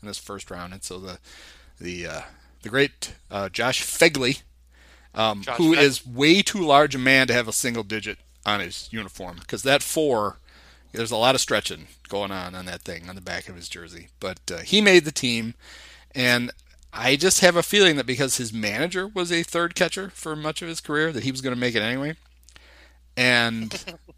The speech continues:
Speaker 1: <laughs> I know that the, I know that teams have two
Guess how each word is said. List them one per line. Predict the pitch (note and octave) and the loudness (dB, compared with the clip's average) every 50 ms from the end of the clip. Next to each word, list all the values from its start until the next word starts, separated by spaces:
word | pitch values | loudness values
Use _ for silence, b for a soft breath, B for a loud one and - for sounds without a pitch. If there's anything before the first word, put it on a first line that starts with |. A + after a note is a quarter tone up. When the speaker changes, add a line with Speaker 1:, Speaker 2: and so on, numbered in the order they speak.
| _ - E3+ - | _ -20 -20 -20
Speaker 1:
<laughs> | _ - - - - E3 _ - - | _ -20 -20 -20 -20 -20 _ -6 0
I | C3 B2+ C3 | 4 4 4
know | C3 C3 C3+ C#3+ D#3 E3+ F3 | 4 4 4 6 6 6 6
that | F3 D#3 D#3+ D#3+ - - | 4 4 2 0 2 4
the, | C#3+ C3+ C3 - | 4 4 4 4
I | B2 B2+ | 4 4
know | B2 B2+ C#3 D3+ D#3+ | 4 4 2 2 2
that | D#3 D#3+ - - - - | 0 -2 -6 -6 -4 0
teams | - - F#3+ A3+ A#3+ B3+ - | 2 4 4 4 2 2 4
have | - F#3+ F3 D3+ C3 - _ - | 6 6 6 6 4 -2 _ -4
two | - - A#3 B3+ C4 C4 | -2 0 0 0 0 -2